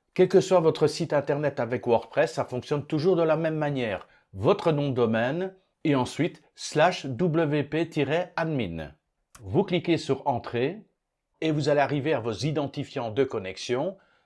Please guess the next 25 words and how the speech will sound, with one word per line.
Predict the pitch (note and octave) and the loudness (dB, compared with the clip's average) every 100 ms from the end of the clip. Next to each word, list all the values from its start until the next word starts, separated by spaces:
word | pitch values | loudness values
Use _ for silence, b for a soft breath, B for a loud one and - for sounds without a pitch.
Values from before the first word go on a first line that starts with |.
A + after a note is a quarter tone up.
| - | -8
Donc | A#2 G2+ | -6 -4
je | E2+ | 2
rentre | D3 D#3 E3+ - | 2 4 0 0
l'email | D3 C#3+ C3+ | -2 0 0
de | B2+ | 0
connexion | A#2+ A#2 G#2+ - - B2+ E3+ F#3 b b | -2 -2 -4 -6 -4 -4 -4 -10 b b
et | - | -10
je | G2 A2 | -4 -2
rentre | G2+ D#3 - | -2 -4 -6
mon | - C3 | -4 -2
mot | F3 | 0
de | E3+ | -2
passe. | E3+ F2+ - - - _ _ _ _ _ _ _ | -4 -10 -10 -16 -20 _ _ _ _ _ _ _
Si | - F#3+ | -4 0
vous | F3+ D#3+ | 2 4
y | F3 | 6
allez | E3+ E3 | 6 4
régulièrement, | D3+ C#3+ D3 D3 B2+ C3+ C3+ | 4 2 4 4 4 4 2
vous | A#2 A#2 | 2 -2
cliquez | B2+ A#2+ B2+ | -6 0 0
sur | A#2+ A#2+ G#2 | 0 -2 -4
Se | - E3+ | -4 -6
souvenir | D#3 D#3 B2 B2 A#2 | -2 0 0 0 0
de | G#2 | 0
moi | F#2+ G2 G#2 D#3 | -2 -2 -2 -2